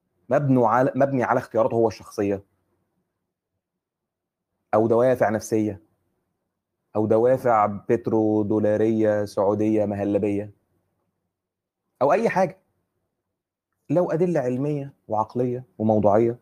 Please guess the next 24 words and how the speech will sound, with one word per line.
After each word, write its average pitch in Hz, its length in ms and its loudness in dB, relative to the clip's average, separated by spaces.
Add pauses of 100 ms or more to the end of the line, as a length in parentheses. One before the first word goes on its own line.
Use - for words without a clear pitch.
(920)
فكده 180 340 0
يبقى 147 160 2
العالم 139 280 0
ده 139 80 0
وصل 143 260 -2
لاكتشاف - 340 -8
علمي 143 300 0
موضوعي 139 800 0
عظيم 156 680 0 (960)
فشيخ. 214 640 -4 (920)
هو 196 160 2
بلا 196 320 0
شك - 440 -8
أعظم 147 340 0
اكتشاف 156 540 -4
حصل 143 360 -2
في 117 100 -8
تاريخ 127 280 0
البشرية. 101 440 -4 (1800)
جايزة 175 340 2
نوبل 165 260 2
دي 139 80 -2
مش 160 160 -2
مقامه، 123 440 -2